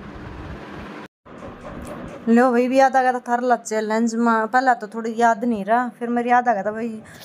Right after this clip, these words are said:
जितना काम करो चौबीस घंटे चैलेंज करो भाई फेस कवर वाला। तो मैंने बांध दिया भाई डाठा जासी की रानी, तब बैद मैं भी तैयार होगी। इतनी तो वह भी लड़न गई थी जब तैयार नहीं हुई थी, जितनी मैं इस गाबा ने ठीक करने खातिर यो डाठा मार लिया।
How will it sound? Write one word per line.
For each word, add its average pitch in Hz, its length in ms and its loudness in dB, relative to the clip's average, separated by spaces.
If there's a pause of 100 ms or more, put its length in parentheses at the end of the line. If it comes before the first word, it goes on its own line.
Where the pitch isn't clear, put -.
(160)
जितना 240 320 -2
काम 240 260 2
करो 240 220 0
चौबीस 240 340 0
घंटे 208 420 -2 (1200)
चैलेंज 226 420 2
करो 208 180 0
भाई 208 120 -2
फेस 202 260 -6
कवर 202 220 -2
वाला। 202 180 4 (200)
तो 214 60 -4
मैंने 226 300 -2
बांध 226 300 -6
दिया 214 120 -6
भाई 220 120 -8
डाठा 202 380 -8
जासी 202 380 -8
की 196 80 -10
रानी, 214 240 -10
तब 208 240 -14
बैद 208 280 -6
मैं 208 220 -8
भी 202 60 -12
तैयार 208 380 -10
होगी। 202 220 -10 (440)
इतनी 254 260 -4
तो 247 140 -8
वह 262 120 4
भी 254 120 -8
लड़न 233 320 -6
गई 240 160 -6
थी 240 140 -10
जब 208 180 -14
तैयार 233 240 0
नहीं 220 100 -12
हुई 226 100 -10
थी, 240 140 -10
जितनी 226 320 -10
मैं 226 220 -4
इस 233 160 -12
गाबा 233 320 -4
ने 214 120 -10
ठीक 233 240 -12
करने 214 260 -10
खातिर 202 340 -12
यो 208 100 -10
डाठा 202 340 -6
मार 202 340 -6
लिया। 202 300 -10